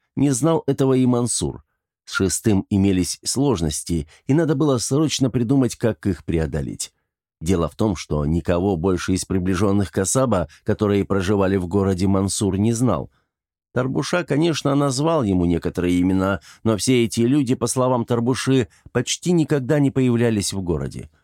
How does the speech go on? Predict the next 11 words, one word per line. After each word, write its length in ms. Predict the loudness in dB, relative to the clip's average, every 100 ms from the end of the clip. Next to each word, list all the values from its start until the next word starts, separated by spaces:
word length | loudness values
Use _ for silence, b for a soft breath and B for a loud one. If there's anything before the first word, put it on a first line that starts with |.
| _ _ _ -4
Из 120 | -2
чего 440 | 0 0 2 0
сам 280 | 0 -2 -2
собой 440 | -2 -2 0 0
следовал 540 | 0 0 0 0 0 0
вывод. 360 | 0 -2 -6 _ _ _ _
Вернее, 520 | -2 -2 2 2 2
даже 380 | 0 0 0 0
целых 440 | -2 0 0 0 -2
два 420 | -2 0 -2 -2
вывода. 500 | -4 -6 -6 -10